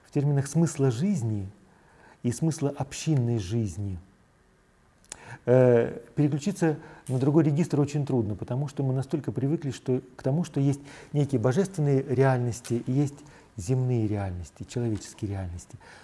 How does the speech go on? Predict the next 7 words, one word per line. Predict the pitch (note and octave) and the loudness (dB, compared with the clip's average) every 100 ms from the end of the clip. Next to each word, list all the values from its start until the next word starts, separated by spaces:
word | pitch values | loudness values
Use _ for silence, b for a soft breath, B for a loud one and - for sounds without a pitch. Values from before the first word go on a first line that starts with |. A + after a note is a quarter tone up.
| B B B B B - | B B B B B -4
И | A#2+ | 2
между | C3 A#2+ D3+ | 2 2 4
ними | F#3 D3 | 6 6
нет | D3+ | 4
никакой | D3+ B2+ C3+ | 2 -2 -2
связи. | - A#2 G#2+ G2 F#2+ F2 - - B B B B B _ | -4 -2 -2 -2 -6 -12 -14 -20 B B B B B _
Но, | A2 A#2 D3 D3+ C3 | -2 2 6 6 2